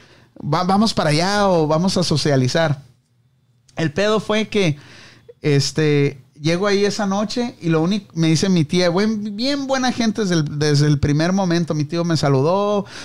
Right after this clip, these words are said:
me dijo, "Hey, tienes que echarle ganas". No, sí, sí, sí, bla, bla, bla.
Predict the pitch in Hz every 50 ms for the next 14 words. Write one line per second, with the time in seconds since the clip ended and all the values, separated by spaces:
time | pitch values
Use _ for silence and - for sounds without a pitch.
0 | - - - 143 151 139 - 156 147 156 180 202 202 202 196 190 190 180 170 170
1 | - - 165 - 170 160 156 151 147 175 202 208 208 208 202 190 165 180 202 220
2 | 220 - - 226 226 214 - 220 220 220 220 208 190 202 214 214 202 185 160 175
3 | 190 196 196 190 185 190 202 196